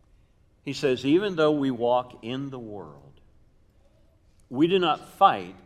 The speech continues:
in the same way that people of this world do. Our weapons are different than theirs. Our weapons are empowered by God.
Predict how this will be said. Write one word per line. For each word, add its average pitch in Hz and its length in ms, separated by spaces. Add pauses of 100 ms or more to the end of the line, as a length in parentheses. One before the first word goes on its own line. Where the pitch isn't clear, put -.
(320)
in 143 180
the 131 100
same 139 640
way 92 380 (1200)
that 117 220
people 95 520
of 101 200
this 117 280
world 87 420
do. 69 180 (1900)
Our 175 220
weapons 156 480
are 131 100
different 123 460
than 117 160
theirs. 85 640 (1200)
Our 151 200
weapons 101 640 (240)
are 101 160
empowered 95 840
by 90 160
God. 82 240